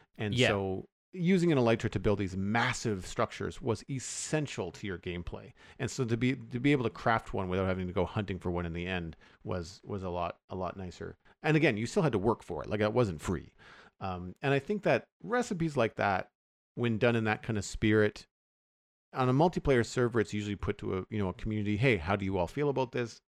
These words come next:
Speaker 1: Um, in the case of, of, um, Big Rex, it's a family, and they're just like, "Well, I've got kids, and they, if they die, they don't wanna have to do this all over again, or if they grind this out, like, it's, it's gonna make f-, it more fun for us,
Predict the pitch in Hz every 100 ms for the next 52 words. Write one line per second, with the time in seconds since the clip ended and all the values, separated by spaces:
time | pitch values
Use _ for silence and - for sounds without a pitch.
0 | _ _ _ - 95 92 90 87 _ _
1 | _ _ _ _ - 147 139 135 - 107
2 | 87 107 98 92 - 98 90 85 85 -
3 | 113 107 98 - 98 - 98 107 107 107
4 | 104 101 92 104 101 117 139 135 - -
5 | - _ 147 143 143 - 117 110 104 98
6 | 95 - 110 117 117 - 104 117 135 117
7 | 104 101 104 104 110 98 92 - 107 101
8 | 92 95 95 95 98 98 95 90 98 92
9 | - - _ - 104 117 117 107 104 -
10 | 98 - 92 95 - 104 123 110 104 -
11 | - _ _ - - 131 117 113 - 107
12 | 95 92 - 98 95 -